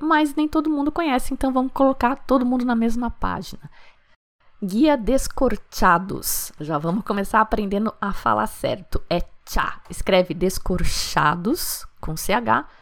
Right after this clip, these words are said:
mas fala Descorteados, porque é castelhano isso, né? Corcho é a rolha, descorchar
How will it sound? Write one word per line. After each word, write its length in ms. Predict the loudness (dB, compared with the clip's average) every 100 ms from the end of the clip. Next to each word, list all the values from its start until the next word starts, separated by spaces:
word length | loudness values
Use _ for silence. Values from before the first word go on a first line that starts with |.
| _ _ -4
mas 360 | 0 0 0
fala 340 | 4 4 4 0
Descorteados, 1200 | -2 -2 0 0 0 -2 4 4 4 -2 -6 -6
porque 340 | -2 -2 -2
é 160 | -4 -4 -6
castelhano 840 | -4 -4 -4 -4 0 0 0 -2 -2
isso, 340 | -4 -8 -10
né? 240 | -4 -4 -6 -14 -4
Corcho 540 | 2 4 2 0 -2 -2 -2
é 160 | 2 2
a 60 |
rolha, 400 | 4 2 2 0 -4 -14 -20 _ -14 -8
descorchar 1000 | -2 0 2 2 2 2 6 6 4